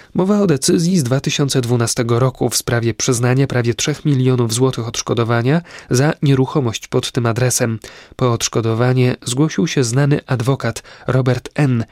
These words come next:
Według komisji decyzja prezydenta Warszawy została wydana z naruszeniem przepisów postępowania, które miało istotny wpływ na jego wynik.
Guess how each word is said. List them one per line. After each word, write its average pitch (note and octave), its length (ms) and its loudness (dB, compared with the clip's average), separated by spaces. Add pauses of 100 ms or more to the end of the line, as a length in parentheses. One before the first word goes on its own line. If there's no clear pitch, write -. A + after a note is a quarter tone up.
(360)
Według F#3 400 0 (120)
komisji C3 600 0 (100)
decyzja A#2+ 520 0
prezydenta A#2 540 0
Warszawy A#2+ 480 0 (400)
została G3 340 2
wydana D3 360 2
z B2 80 -4
naruszeniem C3 480 2
przepisów D3 540 -2
postępowania, B2 920 0 (280)
które F3+ 240 0
miało D#3 320 2
istotny C#3+ 480 0
wpływ - 460 -2
na C3 220 0
jego A#2 300 0
wynik. A#2 380 -2